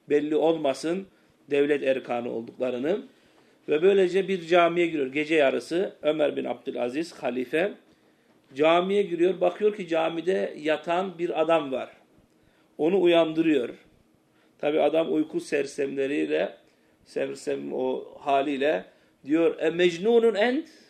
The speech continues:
Bağırıyor böyle. "Sen manyak mısın?" diyor. Kime bunu diyor? Halifeye diyor.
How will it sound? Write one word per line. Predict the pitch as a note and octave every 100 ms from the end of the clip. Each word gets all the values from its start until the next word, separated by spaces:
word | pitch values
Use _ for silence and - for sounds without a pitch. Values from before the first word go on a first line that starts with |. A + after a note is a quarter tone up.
| _
Bağırıyor | D3 D3 D3 D3+ C#3+ C3
böyle. | B2+ D3 G3 - _ _
"Sen | - D#3+
manyak | F#3 G3 G#3+ B3 G#3+
mısın?" | G#3+ - E3 C3
diyor. | - - - _ _ _ _ _ _
Kime | E3 G3
bunu | F3+ D#3 C#3
diyor? | D3+ F#3+ - - _ - -
Halifeye | C3+ D3+ D#3 E3 F3+ G3+ E3+
diyor. | C#3+ A#2